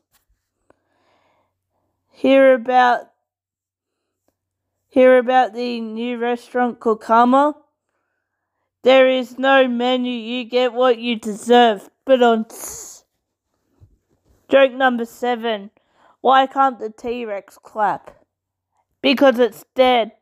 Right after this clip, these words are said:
Ba-dunce. And I have more, so bear with me. Joke number eight, which is a knock knock joke. Anyway. Knock knock.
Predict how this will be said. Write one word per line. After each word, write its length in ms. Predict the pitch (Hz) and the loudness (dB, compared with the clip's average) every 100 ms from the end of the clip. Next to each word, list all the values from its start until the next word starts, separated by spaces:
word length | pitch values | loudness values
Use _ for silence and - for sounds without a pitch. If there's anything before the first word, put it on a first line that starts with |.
| _ | _
Ba-dunce. 920 | 254 240 214 196 - - - - - _ _ _ _ _ _ _ _ _ _ _ _ _ _ _ _ _ _ _ | -6 -4 -4 -8 -20 -20 -20 -20 -20 _ _ _ _ _ _ _ _ _ _ _ _ _ _ _ _ _ _ _
And 240 | - 262 262 | -2 0 2
I 220 | 269 262 | 2 0
have 340 | 247 262 240 | -2 -4 -4
more, 280 | 240 247 233 | -6 -6 -6
so 260 | - 226 220 | -10 -12 -10
bear 300 | 220 226 214 | -8 -8 -8
with 240 | 196 - | -10 -14
me. 240 | 180 175 _ _ _ _ _ _ _ _ _ _ | -16 -18 _ _ _ _ _ _ _ _ _ _
Joke 300 | - 254 262 | 0 2 2
number 300 | 226 254 233 | 2 2 2
eight, 340 | 226 226 208 165 _ _ _ _ _ _ _ _ _ _ _ _ _ _ _ _ _ - | 2 2 2 -4 _ _ _ _ _ _ _ _ _ _ _ _ _ _ _ _ _ 0
which 260 | 226 - | 0 0
is 160 | 233 214 | -2 0
a 80 | 226 | 2
knock 320 | 214 214 - | 2 -2 -4
knock 240 | 208 202 | -6 -6
joke. 260 | - 175 170 - | -6 -6 -6 -8
Anyway. 400 | 202 180 160 165 _ _ _ - _ _ _ _ _ | -8 -6 -8 -10 _ _ _ -20 _ _ _ _ _
Knock 260 | 233 269 247 | 0 2 2
knock. 400 | 262 240 190 | 0 0 0